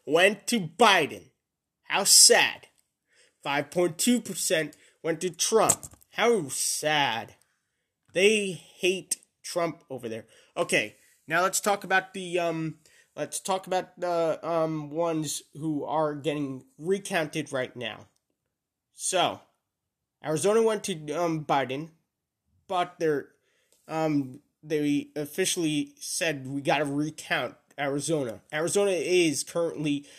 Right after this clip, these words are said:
um, um, being recounted.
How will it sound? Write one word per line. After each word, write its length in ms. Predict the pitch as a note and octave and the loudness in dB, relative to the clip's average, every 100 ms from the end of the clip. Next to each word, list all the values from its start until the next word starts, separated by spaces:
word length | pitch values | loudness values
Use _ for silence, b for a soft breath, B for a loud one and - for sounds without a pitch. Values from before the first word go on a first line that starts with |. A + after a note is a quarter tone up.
| B B | B B
um, 720 | C#3+ C#3+ C#3+ C#3 C3+ C3 B2 _ _ _ _ _ _ _ - _ _ _ _ | -2 0 0 -2 -4 -8 -12 _ _ _ _ _ _ _ -20 _ _ _ _
um, 320 | D3+ D3 C#3+ C3 | -8 -4 -4 0
being 420 | D3 D3 C#3 B2+ | 0 0 -2 -2
recounted. 800 | D3 C#3+ - D3 C#3+ F3+ G3 | -4 -4 -4 -6 -2 -2 -2